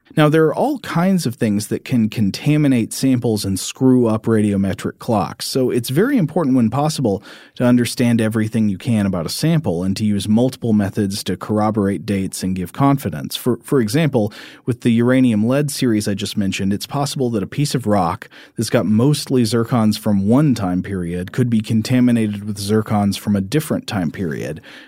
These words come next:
and this is why it helps to test with multiple crystals from each sample and to cross-reference with other methods of dating when possible. And th-, this is all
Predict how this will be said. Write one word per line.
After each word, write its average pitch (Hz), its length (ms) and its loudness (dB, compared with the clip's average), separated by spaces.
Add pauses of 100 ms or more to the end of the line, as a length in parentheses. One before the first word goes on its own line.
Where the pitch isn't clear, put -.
and 110 120 2
this 120 120 0
is 135 100 -2
why 127 160 2
it 98 60 -2
helps 107 280 -4
to 107 100 -8
test 104 360 -4
with 107 160 -2
multiple 110 440 0
crystals 117 600 0
from 107 220 2
each 107 220 -2
sample 135 460 0 (220)
and 107 120 0
to 110 80 0
cross-reference 113 840 -2
with 104 100 -4
other 104 260 0
methods 110 380 -2
of 95 100 -4
dating 135 340 2
when 87 160 -4
possible. - 680 -10 (360)
And 131 160 6
th-, 165 140 2
this 156 220 -2
is 143 100 0
all 156 300 2